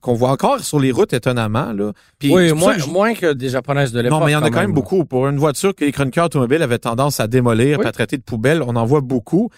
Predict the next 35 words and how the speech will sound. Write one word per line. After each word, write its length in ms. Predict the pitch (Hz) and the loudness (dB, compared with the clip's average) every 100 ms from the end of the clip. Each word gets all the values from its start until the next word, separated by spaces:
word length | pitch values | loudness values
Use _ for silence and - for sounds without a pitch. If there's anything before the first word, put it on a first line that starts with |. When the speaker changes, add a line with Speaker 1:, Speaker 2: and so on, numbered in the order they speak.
| - - | -20 -6
Speaker 1:
Et 120 | 143 | -2
écoute, 260 | 143 240 - | 2 0 0
à 120 | 160 214 | -2 -2
l'époque, 400 | 190 202 302 208 | 0 0 -2 -2
là, 200 | 254 254 | -4 -4
on, 80 | 139 | -6
si 140 | - | -4
on 80 | 185 | 0
achetait 260 | 165 - 196 | 0 0 0
la 120 | 170 | 0
version, 500 | 131 120 - 175 165 | 0 -2 0 2 4
euh, 160 | 127 120 | 4 4
Z 120 | 127 143 | 2 0
vingt-quatre, 540 | 131 120 104 156 190 - | 0 -2 -4 -6 -6 -6
là, 160 | 185 208 - - | -4 -4 -6 -12
Speaker 2:
Oui. 100 | 139 135 | -2 -2
Speaker 1:
on 60 | |
pouvait 240 | 123 139 139 | -2 0 0
avoir 420 | 123 151 185 143 | 2 2 2 0
un 240 | 120 120 | -2 -2
quatre 200 | 110 147 | -4 -6
cylindres 260 | - 175 165 | -2 -2 0
de 60 | |
deux 120 | 123 202 | 0 0
virgule 300 | 175 151 147 | 2 0 -2
trois 220 | 143 123 | 0 2
litres 180 | 185 - | 2 0
qui 80 | |
ont 40 | 131 | 0
utilisé 260 | 233 233 160 | 2 2 2
Speaker 2:
Aïe, 40 | |
Speaker 1:
longtemps. 260 | 151 135 160 | 0 0 -4
Speaker 2:
aïe, 240 | 143 160 | -4 -4
aïe. 280 | 190 180 160 | -2 0 -2
Speaker 1:
Écoute, 180 | 139 | 0